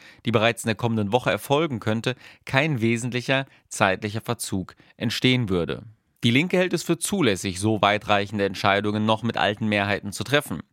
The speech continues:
Die Linke hat auch signalisiert, dass sie für Gespräche über eine Abschaffung oder Reform der Schuldenbremse zur Verfügung stünde. Sie ist jedoch gegen drastisch erhöhte Verteidigungsausgaben. Rechtlich geregelt sind die Sondersitzungen in der Übergangszeit im Grundgesetz.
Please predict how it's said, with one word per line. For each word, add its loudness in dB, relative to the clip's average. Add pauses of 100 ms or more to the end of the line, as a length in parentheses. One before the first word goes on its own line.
(520)
Die 6
Linke 2
hat 0
auch 0
signalisiert, 0
dass 0
sie -2
für 0
Gespräche -2
über 4
eine 2
Abschaffung -2
oder 2
Reform -2
der -2
Schuldenbremse -2
zur -8
Verfügung -2
stünde. -4 (460)
Sie -2
ist -4
jedoch 0
gegen 0
drastisch -2
erhöhte -2
Verteidigungsausgaben. -4 (680)
Rechtlich 0
geregelt 0
sind -2
die 2
Sondersitzungen 0
in 0
der 0
Übergangszeit 0
im 2
Grundgesetz. -4